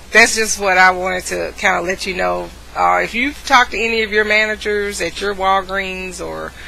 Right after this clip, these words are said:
any of the other drugstores, uh, what have they told you about, um, what answers have they given you when they, when you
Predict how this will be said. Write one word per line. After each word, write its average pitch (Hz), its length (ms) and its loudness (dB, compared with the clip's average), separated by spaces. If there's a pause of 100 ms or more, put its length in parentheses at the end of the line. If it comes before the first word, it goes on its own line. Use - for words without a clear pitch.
(200)
any 196 260 2
of 185 160 2
the 180 140 -4
other 180 440 0
drugstores, 90 1000 -6 (360)
uh, 190 120 2
what 320 180 0
have 247 180 2
they 220 220 6
told 175 500 -2
you 92 360 -4
about, 78 580 0 (640)
um, 160 460 0 (400)
what 226 240 2
answers 202 540 2
have 190 220 -2
they 208 180 4
given 180 420 -4
you 175 360 -6 (540)
when 170 640 0 (260)
they, 190 280 4
when 180 220 -4
you 190 200 -2